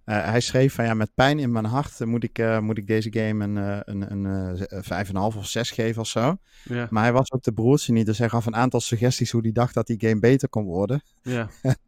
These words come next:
Speaker 1: Al die suggesties zijn ook uitgevoerd.
Speaker 2: Ja?
Speaker 1: Dus, eh,
Speaker 2: Oké.
Speaker 1: ja, dat wa-, was wel, de, de prijs dan toch wel weer voor die, eh, voor die tukker.
Speaker 2: Voor het feit
Speaker 1: Je
Speaker 2: dat,
Speaker 1: zou het niet
Speaker 2: eh,
Speaker 1: zeggen.
Speaker 2: dat de developers onze website lezen en gewoon die feedback mee willen nemen, is ook gewoon fijn.
Speaker 1: Ja,
Speaker 2: En
Speaker 1: kan
Speaker 2: natuurlijk
Speaker 1: niet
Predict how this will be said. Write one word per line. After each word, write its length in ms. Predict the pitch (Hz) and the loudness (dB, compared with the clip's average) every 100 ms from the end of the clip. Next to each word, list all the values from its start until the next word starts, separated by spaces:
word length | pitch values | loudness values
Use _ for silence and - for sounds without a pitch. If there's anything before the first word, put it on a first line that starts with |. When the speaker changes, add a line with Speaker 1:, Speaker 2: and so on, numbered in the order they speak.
| - - - 190 | -20 -20 -18 -16
Speaker 1:
Al 200 | - 143 | -2 2
die 120 | 156 131 | 4 2
suggesties 560 | - 120 135 - 127 | 2 2 2 2 -2
zijn 180 | 120 113 | 0 2
ook 100 | 107 | 2
uitgevoerd. 680 | 113 120 - 101 98 95 - | 2 0 -4 -8 -8 -8 -10
Speaker 2:
Ja? 220 | 123 123 175 | -2 0 0
Speaker 1:
Dus, 180 | 202 | -2
eh, 220 | 107 101 98 | -2 0 -2
Speaker 2:
Oké. 260 | 92 95 98 | -4 -8 -6
Speaker 1:
ja, 380 | 113 113 120 117 | 0 4 4 4
dat 140 | 110 | 2
wa-, 220 | 110 117 120 | 0 0 0
was 180 | 113 | -2
wel, 340 | - 113 110 - _ _ - _ _ _ - | 0 2 2 -2 _ _ -20 _ _ _ -10
de, 160 | 110 - | -8 -4
de 140 | 110 | -6
prijs 320 | - 123 139 - | -2 2 2 0
dan 140 | 127 | 0
toch 180 | 160 - | 0 2
wel 140 | 127 | 2
weer 200 | 120 120 | 4 4
voor 200 | - 117 | 2 -2
die, 320 | 107 113 110 110 | -2 0 2 2
eh, 160 | 107 110 | 0 -4
voor 180 | - | -6
die 120 | 107 104 | -4 -2
tukker. 440 | 107 95 90 - _ _ _ | -2 0 -6 -8 _ _ _
Speaker 2:
Voor 180 | - 143 | -6 -4
het 100 | 127 | -4
feit 200 | - 135 | -2 -2
Speaker 1:
Je 60 | 113 | 0
Speaker 2:
dat, 100 | 113 | 0
Speaker 1:
zou 160 | 117 | 0
het 140 | 117 113 | 0 -2
niet 100 | 110 | -2
Speaker 2:
eh, 60 | |
Speaker 1:
zeggen. 260 | 104 87 - | -6 -8 -10
Speaker 2:
dat 200 | 110 123 | -8 -6
de 100 | 123 | -6
developers 440 | 113 120 117 120 | -4 -4 -4 -4
onze 220 | 117 117 110 | -6 -6 -6
website 320 | 113 107 98 | -6 -6 -6
lezen 320 | 101 101 95 | -6 -6 -8
en 80 | 98 | -10
gewoon 380 | 107 101 101 98 | -8 -8 -8 -8
die 80 | - | -8
feedback 300 | 113 104 107 | -6 -6 -4
mee 140 | 110 | -2
willen 160 | 104 101 | -2 -4
nemen, 240 | 101 101 | -8 -10
is 80 | 107 | -12
ook 60 | |
gewoon 180 | - 101 | -14 -14
fijn. 280 | - 98 98 - 101 | -12 -12 -12 -14 -10
Speaker 1:
Ja, 120 | 87 | -8
Speaker 2:
En 80 | - - | -8 -12
Speaker 1:
kan 80 | - - | -16 -6
Speaker 2:
natuurlijk 180 | 127 | -2
Speaker 1:
niet 40 | 131 | 0